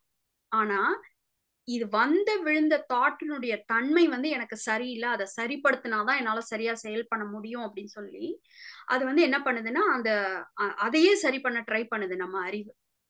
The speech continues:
நல்ல எண்ணங்களே வரணும், நல்ல உணர்வுகளே வரணும் அப்படின்னு. So, அப்ப வெளியில பார்க்க வேண்டிய வேலையெல்லாம் உள்ள பார்க்கும்போதுதான் பிரச்சனை வருது. இப்போ நம்ம அது எப்போ நம்ம அந்த மாதிரி எல்லாத்துக்கும் நம்ம உள்ள திரும்பி வேலை பார்க்கல,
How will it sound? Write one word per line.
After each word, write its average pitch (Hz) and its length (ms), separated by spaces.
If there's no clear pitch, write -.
நல்ல 233 400
எண்ணங்களே 226 500
வரணும், 196 400
நல்ல 226 380
உணர்வுகளே 214 540
வரணும் 196 380
அப்படின்னு. 214 480
So, 311 120
அப்ப 214 260
வெளியில 247 380
பார்க்க 277 260
வேண்டிய 220 320
வேலையெல்லாம் 220 640
உள்ள 240 240
பார்க்கும்போதுதான் 208 800
பிரச்சனை 202 400
வருது. - 260
இப்போ - 260
நம்ம 247 240
அது 262 160
எப்போ 285 360
நம்ம 277 280
அந்த 240 200
மாதிரி 240 340
எல்லாத்துக்கும் 339 680
நம்ம 277 180
உள்ள 262 220
திரும்பி 254 360
வேலை 226 280
பார்க்கல, 208 400